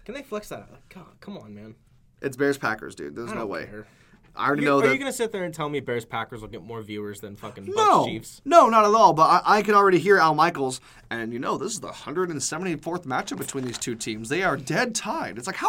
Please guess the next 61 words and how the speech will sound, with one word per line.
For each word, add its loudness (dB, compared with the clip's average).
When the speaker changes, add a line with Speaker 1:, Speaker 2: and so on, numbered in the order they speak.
Speaker 2:
are 4
they 0
still 0
tied? 4
The -2
Packers 2
have 0
been -6
kicking -2
their 0
ass 6
for -4
twenty -4
years. -4
How -2
the 4
fuck 4
are -2
they -2
still -2
tied? 2
I -4
don't, 0
I 0
don't -6
know, -12
dude. -10
It -4
is 0
what -4
it -12
is. -10
Monday 0
Night 2
Football, -2
I'm -4
not 2
even 0
gonna -4
watch. -4
We -4
might 2
have -6
to -8
record -8
a -6
pod -6
during -14
this -16
fucking -16
game, -12
dude. -4
It's -8
Seahawks -6
Eagles, -18
bro. -20
Speaker 1:
Oh -14
my -20
God, -20
that's -16
disgusting. -18